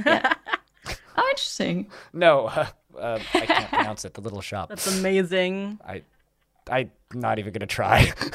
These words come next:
Speaker 3: <laughs> But
Speaker 2: Mm.
Speaker 3: just thought I'd note that 'cause I thought that, that was amusing. I mean, um,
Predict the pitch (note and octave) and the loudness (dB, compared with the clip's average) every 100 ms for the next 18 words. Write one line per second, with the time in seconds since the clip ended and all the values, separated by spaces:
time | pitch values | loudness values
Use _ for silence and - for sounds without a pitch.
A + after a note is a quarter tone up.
0 | - E4+ - - - - - - - - | 4 6 4 -2 -14 -18 -20 -20 -20 -20
1 | - - - - - - E3+ D#3 E3+ D3 | -20 -20 -20 -20 -18 -12 -6 0 0 -2
2 | - - - - _ - _ - - A3 | -14 -20 -20 -20 _ -20 _ -20 -14 -8
3 | G#3 F#3 D#3+ - D#3+ C#3 A#2+ G#2 F#2+ - | -6 -2 -2 2 4 6 4 -2 -4 -8
4 | E2+ - F#2 F2+ - E2+ C#2 F2+ E2+ E2+ | -12 -12 -12 -12 -12 -12 -12 -14 -14 -4
5 | D3 F3 D#3 C3 - C#3 C#3+ | 0 2 2 -2 -6 -2 -2